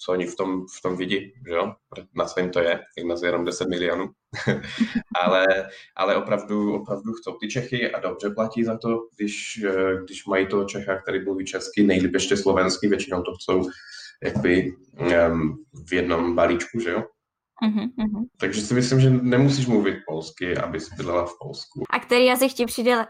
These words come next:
Speaker 2: leh-, ne lehčí, ale hezčí třeba? Polština nebo čeština?
Speaker 1: Hej, nevím, nevím, to může, to, to, <laughs> to asi dost kontroverzní. Eh, hej, určitě, víš co, určitě Poláci,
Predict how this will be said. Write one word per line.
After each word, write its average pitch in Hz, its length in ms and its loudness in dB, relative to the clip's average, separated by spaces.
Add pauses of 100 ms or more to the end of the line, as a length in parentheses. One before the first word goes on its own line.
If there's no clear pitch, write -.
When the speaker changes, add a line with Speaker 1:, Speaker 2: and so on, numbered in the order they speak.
Speaker 2:
leh-, 214 640 -4
ne 233 160 2
lehčí, 190 360 -4
ale 202 120 2
hezčí - 520 -4
třeba? - 400 -6
Polština 220 420 0
nebo 202 220 -4
čeština? - 520 -10 (920)
Speaker 1:
Hej, 90 140 2
nevím, 82 400 0
nevím, - 280 -4 (120)
to 80 80 -6
může, 95 380 -2
to, - 220 -8
to, 95 120 0
<laughs> 135 880 2
to 131 100 2 (420)
asi 104 260 0
dost 110 220 0
kontroverzní. 104 580 0 (420)
Eh, 101 280 6 (720)
hej, 117 240 2
určitě, 151 400 0
víš 165 200 0
co, 131 300 2
určitě 123 460 -2 (100)
Poláci, 110 800 0